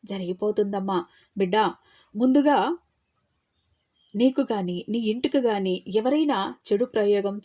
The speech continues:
చేసినప్పుడు వాటి లక్షణాలు ఎలా ఉంటాయో తప్పకుండా ప్రతి ఒక్కరూ తెలుసుకుని తీరాలి తల్లి. తెలుసుకుని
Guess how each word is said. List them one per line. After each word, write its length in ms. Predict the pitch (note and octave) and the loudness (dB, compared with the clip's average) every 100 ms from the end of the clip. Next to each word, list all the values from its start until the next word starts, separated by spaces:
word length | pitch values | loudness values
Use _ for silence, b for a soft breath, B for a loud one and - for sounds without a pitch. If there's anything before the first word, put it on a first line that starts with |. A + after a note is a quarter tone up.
| F#3 | 0
చేసినప్పుడు 580 | F3+ A3 B3 A3 G#3+ C#4 B B G3 | 0 -2 -2 2 2 2 B B -8
వాటి 260 | G#3+ A#3+ | -6 -2
లక్షణాలు 640 | F#3+ F3+ - G#3+ G#3 G#3 G#3 | -2 -2 -4 -4 -2 -2 -2
ఎలా 440 | F#3+ G3+ A#3 C4 | 0 2 4 2
ఉంటాయో 580 | G#3 A3 B3+ C4 G#3 A#3+ - - | 0 0 2 2 2 -2 -8 -10
తప్పకుండా 800 | F3 _ C4+ C4 C#4 C4 B3+ C4+ B B _ | -10 _ -6 -2 0 2 2 0 B B _
ప్రతి 340 | G#3 G#3 C4 - | -6 -4 -4 -4
ఒక్కరూ 520 | G#3 - - C4+ C4+ | -6 -6 0 2 2
తెలుసుకుని 560 | C#4 F#3 G3+ - G#3+ A3 | -2 -4 -4 -6 -6 -8
తీరాలి 420 | - G3+ G3+ G#3+ | -8 -8 -8 -10
తల్లి. 380 | G3+ G3 F#3+ E3 b b b b | -6 -2 -2 -4 b b b b
తెలుసుకుని 680 | B3+ D4 - F#4+ C#4+ C#4 | 2 2 2 2 4 0